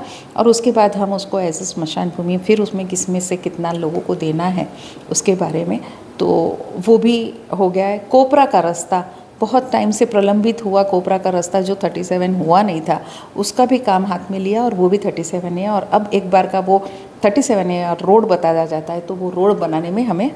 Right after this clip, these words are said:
सहूलियत होगी, नहीं तो तब तक हम अपनी निधि से रोड नहीं बना सकते थे। एक यूएलसी का विषय है, हमारी बिल्डिंगों में जिसको यूएलसी, आ, लगा होता है थप्पा, उसके सात बार ये change नहीं होते। मैंने प्रस्ताव ये रखा था कि उस थप्पे को ऐसे ही रहने दीजिए,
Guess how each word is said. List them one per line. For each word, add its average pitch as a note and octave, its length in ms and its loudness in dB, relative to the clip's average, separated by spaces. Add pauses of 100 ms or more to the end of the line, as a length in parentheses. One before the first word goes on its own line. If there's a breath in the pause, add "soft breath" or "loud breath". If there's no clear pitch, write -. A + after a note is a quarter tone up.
(100)
सहूलियत E3+ 500 2
होगी, E3+ 200 -2
नहीं F#3 140 0
तो G3 100 2
तब F3+ 260 0
तक G3 160 4
हम F#3 140 4
अपनी F3+ 220 -4
निधि E3 260 -4
से A#3 160 0
रोड E3 300 0
नहीं D#3 200 -2
बना D3+ 220 0
सकते - 440 -6
थे। E3+ 80 -6 (1800 loud breath)
एक C4 180 4
यूएलसी D4+ 380 4
का G3 120 2
विषय E3 280 -2
है, E3+ 180 -2
हमारी G3 340 0
बिल्डिंगों A3 460 2
में A3 180 0
जिसको D4 300 -2
यूएलसी, A3 840 2
आ, E3+ 420 -2 (420)
लगा G3+ 220 4
होता F#3+ 260 2
है F3 100 -2
थप्पा, F3+ 300 -2
उसके A3+ 240 0
सात F3 280 -2
बार E3+ 140 2
ये E3+ 60 -2
change E3 280 -6
नहीं D#3+ 180 -4
होते। D#3+ 200 -6
मैंने B3+ 220 0
प्रस्ताव F#3+ 400 0
ये F3 120 -4
रखा F3 220 -6
था A#3+ 120 -6
कि C4+ 160 -6
उस G4+ 240 -4
थप्पे A#3 260 -4
को A#3 140 2
ऐसे F#3+ 220 2
ही A#3+ 60 2
रहने F#3 260 -2
दीजिए, F3+ 360 -8